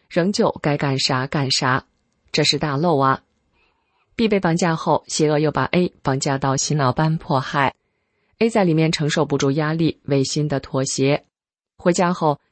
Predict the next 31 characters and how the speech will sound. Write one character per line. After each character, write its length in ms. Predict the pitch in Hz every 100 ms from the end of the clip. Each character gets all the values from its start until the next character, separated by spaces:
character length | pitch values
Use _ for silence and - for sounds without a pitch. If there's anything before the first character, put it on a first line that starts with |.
| -
亲 180 | 208
人 100 | 175
问 160 | 156 139
他 300 | 143 151 -
在 180 | - 143
里 120 | 135
面 180 | 131 139
挨 200 | - 170
打 180 | 160 127
了 140 | 127
吗？ 180 | 139 151 - _ _ _ _ -
他 120 | 175
怕 220 | 160 143
亲 180 | - 156
人 160 | 143 151
难 200 | 135 156
过， 260 | 202 - _
担 200 | - 151
心， 280 | 160 170 165 - -
说 320 | - 143 135
没 160 | 135 135
有 120 | 151
挨 200 | - 131
打， 300 | 131 131 123 - _ _ _
实 200 | - 151
际 140 | 165
上 320 | 143 143 131 135
是 160 | -
被 160 | 135 131
打 240 | 131 117
了。 280 | 120 139 -